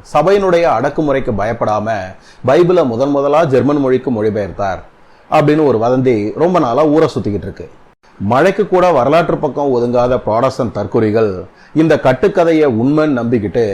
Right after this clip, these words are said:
பாக்குற கத்தோலிக்கட்டை எல்லாம் வாந்தி எடுக்குதுங்க. ஆனா எனக்கு என்ன கேள்வின்னா, லூத்தர் பைபிளை மொழிபெயர்க்கிறதுக்கு முன்னாடியே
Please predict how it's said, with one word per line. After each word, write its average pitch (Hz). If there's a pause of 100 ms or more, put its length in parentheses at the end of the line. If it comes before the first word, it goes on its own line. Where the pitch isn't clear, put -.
(360)
பாக்குற 196
கத்தோலிக்கட்டை 135
எல்லாம் 110
வாந்தி 120
எடுக்குதுங்க. 95 (360)
ஆனா 180 (100)
எனக்கு 185
என்ன 220
கேள்வின்னா, 135 (520)
லூத்தர் 208
பைபிளை 175
மொழிபெயர்க்கிறதுக்கு 143
முன்னாடியே 117